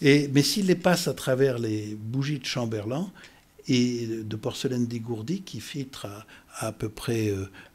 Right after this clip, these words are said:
euh, zéro zéro trois microns, je ne sais plus combien, et donc, euh, là, il ne transmet pas la maladie.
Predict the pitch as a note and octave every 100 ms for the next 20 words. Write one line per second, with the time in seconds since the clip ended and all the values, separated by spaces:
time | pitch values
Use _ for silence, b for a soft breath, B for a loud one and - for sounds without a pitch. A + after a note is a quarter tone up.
0 | - G2+ G2 F#2+ G#2+ G#2+ A2 A2 G#2 A2
1 | G2 A2+ G#2 G2+ - A#2 G#2+ G2+ - B2
2 | A#2+ G2 G2+ G#2+ G#2 G#2 G#2 C#3+ F#3 B
3 | B B _ C3 B2+ C3 - A#2+ C#3 F3+
4 | - C3 C3 C3+ F3+ E3 D3+ C#3+ C#3 C3
5 | D3+ C3 B2 A2 F#2 -